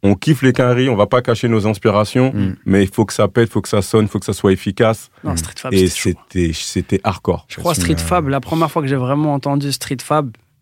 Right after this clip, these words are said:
Speaker 3: parce que je connais très peu la disco, enfin, tu sais, les, les discographies des compos et tout, mais c'était dans l'album This Is The End, de This Is. Et je crois qu'ils ont pas mal de... Enfin, ils ont,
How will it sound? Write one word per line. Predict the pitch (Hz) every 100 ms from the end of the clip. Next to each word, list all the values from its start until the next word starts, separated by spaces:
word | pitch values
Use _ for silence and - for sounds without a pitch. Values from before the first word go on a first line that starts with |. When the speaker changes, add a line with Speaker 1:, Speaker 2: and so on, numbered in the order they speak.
| _ _ _
Speaker 3:
parce | -
que | -
je | 123
connais | 139 135
très | - - 165
peu | - 170 160 147 135
la | 131
disco, | 120 120 - -
enfin, | 127 131
tu | 120
sais, | 139 123
les, | 120 120
les | 123 120
discographies | 120 - 120 120 -
des | 123 120
compos | 127 120 131
et | 127
tout, | 185 202 _ _ _ _ _
mais | 131
c'était | 123 -
dans | 127 131 131 131
l'album | 131 131 143 143
This | 139 -
Is | 156 147
The | 175
End, | 165 123 _ _ _ -
de |
This | 117 120 165
Is. | 185 143 - _ _ -
Et |
je | -
crois | 139
qu'ils | 127
ont | 123
pas | 123 135
mal | 139 139 131 123
de... | 127 123 123 123 120
Enfin, | -
ils | 127
ont, | 120